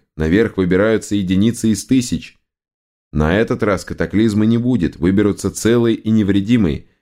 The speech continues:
Понимаете, почему я это говорю?» Альбрехт сказал чётко:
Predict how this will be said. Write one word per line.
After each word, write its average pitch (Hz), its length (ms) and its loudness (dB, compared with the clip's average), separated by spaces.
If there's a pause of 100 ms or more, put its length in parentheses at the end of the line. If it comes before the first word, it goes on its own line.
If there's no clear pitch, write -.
(140)
Понимаете, 110 500 0
почему 90 320 0
я 76 160 2
это 71 140 -4
говорю?» 71 420 -2 (540)
Альбрехт 123 640 -2
сказал 92 440 -2
чётко: - 440 -12